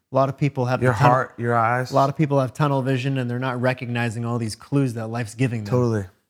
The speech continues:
Speaker 1: You have to, you have to keep your eyes open.
Speaker 2: Absolutely.
Speaker 1: 'Cause I see one picture, and it changes my whole fucking outlook on shit,
Speaker 2: Mm-hmm.
Speaker 1: you know?
Speaker 2: Yep, absolutely. Yeah,
Speaker 1: Yeah.
Speaker 2: I think, uh, but dude, I think that's,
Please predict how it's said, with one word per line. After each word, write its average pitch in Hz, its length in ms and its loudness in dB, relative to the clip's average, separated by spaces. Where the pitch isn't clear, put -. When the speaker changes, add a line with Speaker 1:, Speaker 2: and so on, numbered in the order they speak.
Speaker 1:
You 131 160 0
have 131 160 -2
to, 113 240 -4
you 135 120 -2
have 127 120 -2
to - 60 -20
keep 131 180 0
your 110 120 -4
eyes 113 200 -2
open. 98 280 -12
Speaker 2:
Absolutely. 135 560 -2
Speaker 1:
'Cause 127 120 -2
I 139 100 4
see 151 240 0
one 131 220 -2
picture, 131 420 -2
and 113 100 -4
it 104 60 -12
changes 117 320 -4
my 113 100 -6
whole 120 160 -2
fucking 113 320 -4
outlook 110 320 -6
on 101 140 -10
shit, 101 280 -8
Speaker 2:
Mm-hmm. 117 380 -8
Speaker 1:
you 120 140 -2
know? 123 200 -4
Speaker 2:
Yep, 117 200 -8
absolutely. 110 560 -8
Yeah, 156 100 2
Speaker 1:
Yeah. 135 140 2
Speaker 2:
I 156 40 -4
think, 175 280 -6
uh, - 100 -6
but 165 220 -4
dude, 185 160 0
I 156 80 -2
think 160 180 -6
that's, - 340 -8